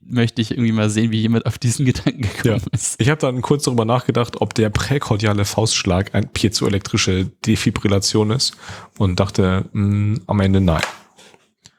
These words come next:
Speaker 2: Kann eigentlich nicht sein.
Speaker 1: Ich will auch sagen, dass es das nicht ist.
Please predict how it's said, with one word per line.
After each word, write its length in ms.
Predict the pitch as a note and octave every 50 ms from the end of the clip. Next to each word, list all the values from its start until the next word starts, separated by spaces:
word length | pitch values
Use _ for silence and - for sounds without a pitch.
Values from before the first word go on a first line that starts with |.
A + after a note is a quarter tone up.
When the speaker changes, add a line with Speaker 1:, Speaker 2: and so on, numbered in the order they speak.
| _ _ _ _ _ _ _ _
Speaker 2:
Kann 180 | - - F#2 E2
eigentlich 200 | D#2+ D#2 - -
nicht 120 | - -
sein. 180 | - - - - - _ _ _ _ _
Speaker 1:
Ich 200 | - A2+ A2 -
will 140 | B2 C3 -
auch 200 | - B2+ B2 -
sagen, 280 | - B2 A#2+ A#2+ B2
dass 180 | A#2+ A2+ A2+ -
es 100 | A2+ -
das 220 | - A#2+ - -
nicht 280 | - A2+ A#2+ D3+ - -
ist. 420 | F#3 F#3+ - - - - - _